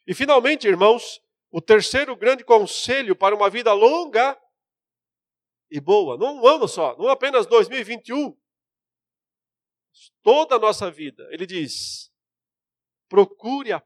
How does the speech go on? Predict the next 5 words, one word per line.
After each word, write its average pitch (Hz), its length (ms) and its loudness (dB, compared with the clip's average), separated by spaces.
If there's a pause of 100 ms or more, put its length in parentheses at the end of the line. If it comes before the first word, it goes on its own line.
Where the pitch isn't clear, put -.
(120)
paz - 1120 -18 (680)
e 175 140 -6
empenhe-se 175 640 -2
por 139 180 -14
alcançá-la. - 720 -16